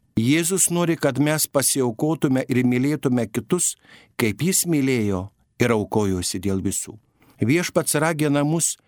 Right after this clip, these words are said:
nepamiršti, jog meilė turi būti pasiaukojanti. Kad ką bedarytume, gera,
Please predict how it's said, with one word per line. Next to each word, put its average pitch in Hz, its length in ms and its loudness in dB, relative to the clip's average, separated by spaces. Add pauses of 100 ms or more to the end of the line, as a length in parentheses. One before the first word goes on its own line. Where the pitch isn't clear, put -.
(320)
nepamiršti, 143 880 2
jog 123 240 0
meilė 135 560 2
turi 139 240 0
būti 131 400 0
pasiaukojanti. 107 1120 -2 (340)
Kad 135 320 0
ką 139 140 2 (100)
bedarytume, 160 800 -2 (400)
gera, 117 560 -2